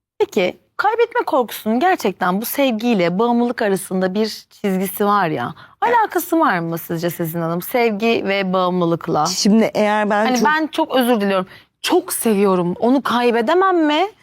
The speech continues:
Speaker 1: Ee, hani neden oluyor bu kaybetme
Speaker 2: Şimdi
Speaker 1: korkusu?
Speaker 2: eğer çocukluk döneminde anne ya da baba sevgisi,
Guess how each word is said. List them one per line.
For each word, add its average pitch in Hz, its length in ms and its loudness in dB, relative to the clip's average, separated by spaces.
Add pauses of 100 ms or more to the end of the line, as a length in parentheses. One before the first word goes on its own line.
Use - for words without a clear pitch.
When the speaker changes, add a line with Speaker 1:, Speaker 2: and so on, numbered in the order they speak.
(520)
Speaker 1:
Ee, 220 400 2 (360)
hani 233 360 4
neden 269 340 2
oluyor 214 360 2
bu 180 40 -6
kaybetme 180 400 -2
Speaker 2:
Şimdi 190 180 2
Speaker 1:
korkusu? 175 260 0
Speaker 2:
eğer 202 280 2 (300)
çocukluk - 560 -2
döneminde 180 640 0 (680)
anne 170 260 -2
ya 208 180 4
da - 120 0
baba 139 200 -2
sevgisi, - 400 -12